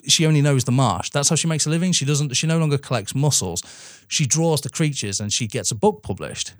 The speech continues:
So she meets publishers and, you know, she starts seeing the world outside.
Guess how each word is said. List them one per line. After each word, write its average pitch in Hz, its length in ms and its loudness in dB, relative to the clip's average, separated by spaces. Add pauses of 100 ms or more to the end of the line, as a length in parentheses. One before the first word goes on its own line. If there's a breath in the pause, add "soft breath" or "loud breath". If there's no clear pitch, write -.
So - 160 2
she 127 120 2
meets 139 180 0
publishers 113 500 -4
and, 117 100 -2
you 139 80 2
know, 135 60 0
she 143 140 0
starts 160 360 2
seeing 151 220 2
the 139 60 2
world 135 280 4
outside. 120 440 0